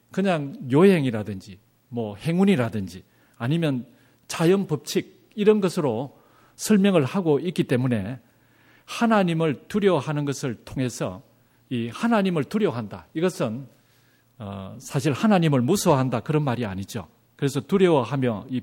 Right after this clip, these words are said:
포베오라는 헬라어 단어는 숭배심과 경외심을 갖고 그분에게 접근한다는 그런 의미로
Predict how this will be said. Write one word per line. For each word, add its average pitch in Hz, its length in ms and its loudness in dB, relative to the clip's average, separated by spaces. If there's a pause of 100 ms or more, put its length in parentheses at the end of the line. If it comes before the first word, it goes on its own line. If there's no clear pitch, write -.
포베오라는 131 1400 -2 (500)
헬라어 143 300 0
단어는 107 460 -4 (340)
숭배심과 139 880 0 (400)
경외심을 139 540 2
갖고 101 440 -10 (380)
그분에게 127 680 0 (280)
접근한다는 127 1300 -4
그런 120 300 -6
의미로 110 440 -6